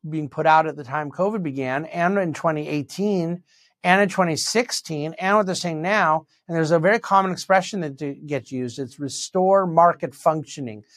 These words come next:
what the U K said a couple weeks ago. Now, in, in fairness, their bond <laughs> market was, was seizing up,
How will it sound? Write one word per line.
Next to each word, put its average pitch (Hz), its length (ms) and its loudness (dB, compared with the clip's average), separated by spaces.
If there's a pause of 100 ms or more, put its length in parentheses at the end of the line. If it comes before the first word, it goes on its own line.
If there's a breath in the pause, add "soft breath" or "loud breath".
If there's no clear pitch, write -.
(160 soft breath)
what 147 140 -4
the 143 80 -4
U 165 240 0
K 190 320 -2
said 120 460 -2 (520)
a - 20 -20
couple 156 220 4
weeks 180 280 0
ago. 135 200 -2
Now, 131 260 2
in, 135 160 -4
in 139 340 -8
fairness, 180 560 0
their 127 180 -2
bond 139 360 4
<laughs> 190 60 6
market 190 300 -2
was, 202 280 -6
was 208 280 0
seizing 233 400 -4
up, 359 260 4